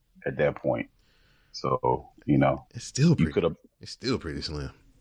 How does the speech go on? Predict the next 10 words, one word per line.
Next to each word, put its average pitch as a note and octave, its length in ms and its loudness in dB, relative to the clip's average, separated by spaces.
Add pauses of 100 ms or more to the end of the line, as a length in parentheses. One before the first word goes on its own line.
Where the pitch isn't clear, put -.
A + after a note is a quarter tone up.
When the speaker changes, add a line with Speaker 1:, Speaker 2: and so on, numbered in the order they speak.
(140)
Speaker 1:
It's, E3+ 220 4
it's C#3 280 8
better G#2 360 4
now. F2 400 2 (460)
Uh, D2 300 2 (180)
it's F2 140 -2
better E2 280 2
now, D2+ 320 0
but C#2 220 -2
yeah. D#2 300 2